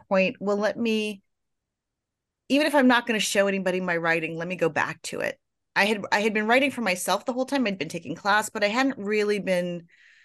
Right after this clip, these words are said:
finishing things or doing things that I would show to other people. It was sort of my dirty little secret. And I went back to it and I started to,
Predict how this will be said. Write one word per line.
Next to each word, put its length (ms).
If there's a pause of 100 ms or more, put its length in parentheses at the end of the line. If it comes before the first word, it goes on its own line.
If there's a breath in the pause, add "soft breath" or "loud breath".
(320 soft breath)
finishing 560
things 440
or 80
doing 280
things 220
that 80
I 100
would 180
show 280
to 120
other 160
people. 540
It 80
was 160
sort 180
of 100
my 140
dirty 280
little 180
secret. 580 (840)
And 120
I 140
went 380
back 300
to 180
it 120
and 100
I 100
started 520
to, 340